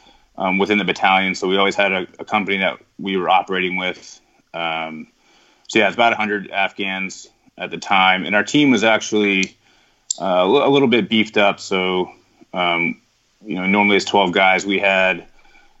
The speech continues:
a couple extra Bravos, a couple extra Charlies. We basically had an extra few of everything except medics,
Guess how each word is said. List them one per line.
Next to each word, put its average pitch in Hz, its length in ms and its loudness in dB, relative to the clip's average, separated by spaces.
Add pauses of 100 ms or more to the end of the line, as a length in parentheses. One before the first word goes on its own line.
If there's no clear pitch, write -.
(240)
a - 60 -14
couple 104 300 0
extra 95 760 0 (680)
Bravos, 107 600 0
a 95 40 -18
couple 104 200 -6
extra 104 240 -6
Charlies. 104 160 -2
We 107 120 -6 (140)
basically 143 460 0
had 92 160 -4 (300)
an 143 40 -6
extra 123 520 2
few 120 360 2
of 98 80 0
everything 110 520 0
except 82 280 -2
medics, 82 560 -4